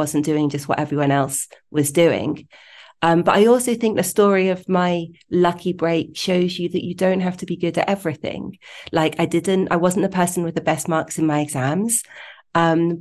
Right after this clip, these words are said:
but, uh, so, 'cause that wasn't my strong point, but I was someone who was good at independent thought, um, and presenting those ideas with sort of passion and enthusiasm. And, and I'm, and I'm very grateful that they didn't look for exam-based marks, because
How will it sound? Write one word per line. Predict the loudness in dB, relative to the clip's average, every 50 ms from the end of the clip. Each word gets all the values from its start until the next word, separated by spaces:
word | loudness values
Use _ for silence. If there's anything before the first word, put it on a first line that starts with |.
| -4
but, | 0 2 4 4 2 2 0 -2
uh, | 0 0 2 2 0 0 -2 -2
so, | -2 -4 -2
'cause | -2 0 0
that | 2 2 2 2
wasn't | 2 0 0 0 -2
my | -2 -2
strong | 0 0 0 -2 0
point, | 0 0 0 0 0 0
but | 0 2
I | 2 2
was | 2 0 0 0 -2
someone | -2 -2 0 0 -2
who | 0 -2
was | -2 -4
good | 0 0 2 2 2 0
at | 0 2
independent | 2 0 0 -2 -4 -2 -2 -2 -2 -4 -8 -4 0
thought, | 2 4 4 4 2 2 -2 -6 -10 -10 -12 -20 -20 -20 -20 -18 _ 0
um, | 0 2 2 2
and | 2 2 0 0
presenting | 0 2 2 4 2 2 0 -2 -4 -2
those | -2 -2 -2 -2
ideas | -2 -2 -2 0 2 2 2 2 0 -2 -4 -4
with | -6 -6
sort | -6 -6 -6
of | -4
passion | -4 -4 -4 -2 0 0
and | 2 2
enthusiasm. | 0 -2 -2 -4 -4 -2 -2 -2 -2 -2 0 0 0 0 2
And, | 2 2 2 2 0 -2 -12 -16 -14 -6 -2
and | 0 2 2 4
I'm, | 4 4 4 2 2 2
and | 2 2 4
I'm | 2 4
very | 4 4 2 2 0 -4 -18 _ _ _ -2
grateful | 0 2 2 2 -2 -4 -4 -2 -2 -2 -2 0
that | 0 0 0
they | 2 0 0 0
didn't | 0 0 0 2 2 2
look | 4 4 4 2 0 -4
for | -2 2 2 2 4 2
exam-based | -2 -2 0 2 2 4 4 4 4 2 0 0 0 2
marks, | 2 4 4 2 2 -2 -4 -6 -8 -10 -10 -10 -14 -16 -16 -12 -2
because | -2 -2 2 4 4 4 4 4 0 -6